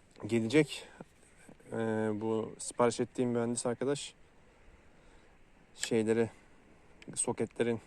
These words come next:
gaz soket, gaz modülün içerisindeki soketleri yurt dışından getirtiyormuş. Onlar da gümrükte takılmış. O gümrükten geçip gelmesi bir iki haftayı bulabilir dedi.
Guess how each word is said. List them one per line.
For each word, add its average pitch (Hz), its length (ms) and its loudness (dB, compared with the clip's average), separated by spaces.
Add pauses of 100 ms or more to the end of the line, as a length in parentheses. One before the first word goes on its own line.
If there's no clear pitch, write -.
gaz 117 200 2
soket, 117 300 -4 (300)
gaz 117 240 4
modülün 117 380 2
içerisindeki 113 480 0
soketleri 120 520 -4 (160)
yurt 131 200 -4
dışından 127 320 -4
getirtiyormuş. 123 520 -10 (1120)
Onlar 120 240 -10
da 120 40 -10
gümrükte 117 360 -10
takılmış. 113 400 -12
O 107 40 -10 (120)
gümrükten 113 480 -12 (420)
geçip 117 260 -16
gelmesi 113 400 -12
bir 117 40 -12
iki 113 160 -14
haftayı 113 280 -12
bulabilir 110 340 -12
dedi. 107 260 -12